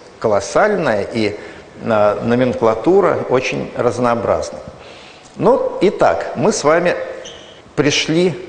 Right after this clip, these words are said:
к пониманию того, что галактики живут, как правило, не поодиночке, а иногда образуют группы соседствующих. Давайте посмотрим,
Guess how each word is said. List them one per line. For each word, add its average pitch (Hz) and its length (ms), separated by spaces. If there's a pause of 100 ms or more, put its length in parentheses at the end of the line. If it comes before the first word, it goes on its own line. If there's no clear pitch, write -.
(200)
к - 100
пониманию 131 680
того, 165 420
что - 220
галактики 151 760 (460)
живут, 139 480
как - 280
правило, 190 500
не 139 280
поодиночке, 147 920 (480)
а 117 220
иногда 120 580 (400)
образуют 127 720
группы 143 540 (160)
соседствующих. 123 1080 (160)
Давайте 214 320
посмотрим, 151 560